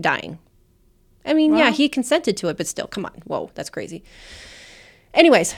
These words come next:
Speaker 1: so he had <laughs> applied for parole, like, a bunch of times, and they denied him. <laughs> Um,
Speaker 2: He's not violent.
Speaker 1: he,
Speaker 2: I mean,
Speaker 1: <laughs> he just kills you
Speaker 2: it's
Speaker 1: or helps you set it up, at
Speaker 2: and,
Speaker 1: least.
Speaker 2: uh, pleasantly.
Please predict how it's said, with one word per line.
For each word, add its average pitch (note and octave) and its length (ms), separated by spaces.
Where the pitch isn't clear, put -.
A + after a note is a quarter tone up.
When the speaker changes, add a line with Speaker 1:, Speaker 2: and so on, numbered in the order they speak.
Speaker 1:
so C4 500
he D4+ 500
had A3 320
<laughs> F#3+ 200
applied F#3+ 500
for F#3 200
parole, E3+ 460
like, - 240
a F3 60
bunch D#3 200
of D3 60
times, D3 280
and F3 120
they E3+ 80
denied D3 340
him. A3 180
<laughs> - 40
Um, F3 320
Speaker 2:
He's B3 260
not D4 200
violent. A#3 600
Speaker 1:
he, - 260
Speaker 2:
I A3+ 140
mean, A3 360
Speaker 1:
<laughs> G#3 60
he E4 40
just E4+ 240
kills E4 240
you F#3+ 160
Speaker 2:
it's A#3+ 160
Speaker 1:
or C#4 60
helps - 320
you D4+ 80
set C#4 180
it B3 100
up, B3+ 200
at G3+ 80
Speaker 2:
and, C4 320
Speaker 1:
least. - 100
Speaker 2:
uh, A3+ 240
pleasantly. B3 680